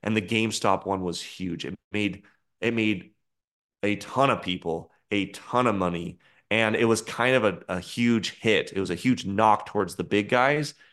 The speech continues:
that kind of have the system rigged. They were sh-, they were doing a sh-, uh, they were shorting basically a stock. I'll give you kind of premise. So GameStop was a failing company, uh,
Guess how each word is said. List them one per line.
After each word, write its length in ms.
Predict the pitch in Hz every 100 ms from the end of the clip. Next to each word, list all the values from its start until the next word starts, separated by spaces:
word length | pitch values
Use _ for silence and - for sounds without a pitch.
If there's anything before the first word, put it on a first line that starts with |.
| _
that 180 | 113 -
kind 220 | - 190
of 220 | 220 127 -
have 300 | 120 131 139
the 100 | 120
system 480 | 120 139 139 127 104
rigged. 440 | 110 135 - - - _ -
They 100 | 113
were 120 | 113
sh-, 140 | - -
they 140 | 127
were 360 | 123 123 110 - - _ _ _ _
doing 240 | 131 135
a 60 | 107
sh-, 220 | - - - - _ _ _ -
uh, 220 | 82 76
they 100 | 110
were 100 | 120
shorting 600 | 113 - 131 151 123 110 107
basically 440 | 110 - - 98
a 40 |
stock. 640 | 87 - - 117 90 - - _ _
I'll 80 | 107
give 140 | 113
you 80 | 110 - -
kind 160 | 110 101
of 80 |
premise. 400 | - 113 92 - - _ _ -
So 120 | 120
GameStop 520 | 127 165 180 147 131
was 120 | 113
a 60 | 107
failing 320 | 120 117 107
company, 440 | 104 90 78 78 - _ _ - _ _ _ _ -
uh, 480 | 98 101 101 98